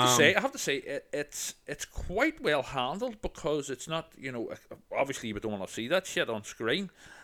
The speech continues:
Speaker 1: Um, you know, it's just unpleasant. You know, although th-, you know, stories about paedophilia or whatever, I suppose, you know,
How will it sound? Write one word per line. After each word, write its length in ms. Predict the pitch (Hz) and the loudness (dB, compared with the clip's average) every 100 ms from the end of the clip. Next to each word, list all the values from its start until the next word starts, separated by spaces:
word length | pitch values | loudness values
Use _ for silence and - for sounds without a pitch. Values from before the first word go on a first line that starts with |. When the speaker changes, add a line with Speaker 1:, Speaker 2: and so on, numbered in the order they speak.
| - | -6
Speaker 1:
Um, 380 | 127 123 117 113 | 0 4 4 2
you 60 | 113 | -2
know, 100 | 101 | -4
it's 120 | - | -4
just 180 | 110 113 | -8 -2
unpleasant. 600 | 98 - 107 151 180 - | 0 2 2 0 -6 -4
You 120 | 175 | -2
know, 60 | 143 | 2
although 260 | 160 190 | 6 6
th-, 160 | 170 - - 151 | 4 -2 -6 -6
you 100 | 151 | -6
know, 100 | 123 - - - - - - | -6 -14 -20 -20 -20 -18 -8
stories 580 | - 180 180 143 - - _ _ - | 2 4 4 2 -6 -16 _ _ -10
about 240 | - 113 - | -4 0 0
paedophilia 460 | 139 - 135 120 | 0 -2 -2 0
or 80 | 113 | -2
whatever, 480 | 101 101 104 104 - _ - 107 | -2 -4 -2 -4 -6 _ -16 -12
I 60 | |
suppose, 540 | 120 - 120 117 110 110 | -10 0 0 0 -4 -6
you 100 | 113 | -4
know, 280 | 110 107 | -4 -6